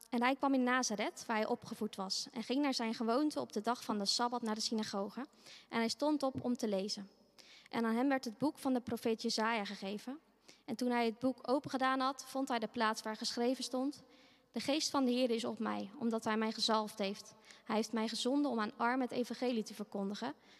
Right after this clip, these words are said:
om te genezen die gebroken van hart zijn. Om aan gevangenen vrijlating te prediken en aan blinden het gezichtsvermogen. Om verslagenen weg te zenden in vrijheid,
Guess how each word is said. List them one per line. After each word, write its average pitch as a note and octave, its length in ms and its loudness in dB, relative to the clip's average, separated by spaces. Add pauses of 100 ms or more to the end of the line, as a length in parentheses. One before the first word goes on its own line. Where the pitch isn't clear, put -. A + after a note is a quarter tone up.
(120)
om A3+ 180 0
te A3+ 100 -6
genezen A3+ 420 0
die A3 120 -2
gebroken A3 380 -2
van G#3+ 120 -2
hart G3+ 220 -4
zijn. G3+ 300 -4 (540)
Om A3+ 160 2
aan A3 120 4
gevangenen B3+ 460 4
vrijlating C4+ 680 2 (160)
te - 120 -14
prediken B3+ 600 0
en A3+ 120 0
aan G#3+ 140 2
blinden A#3+ 340 4
het G#3+ 120 -2
gezichtsvermogen. G#3+ 840 -2 (560)
Om A#3 120 -2
verslagenen B3 600 4
weg C4 180 2
te - 120 -2
zenden B3 320 4
in A3+ 100 2
vrijheid, G#3 580 0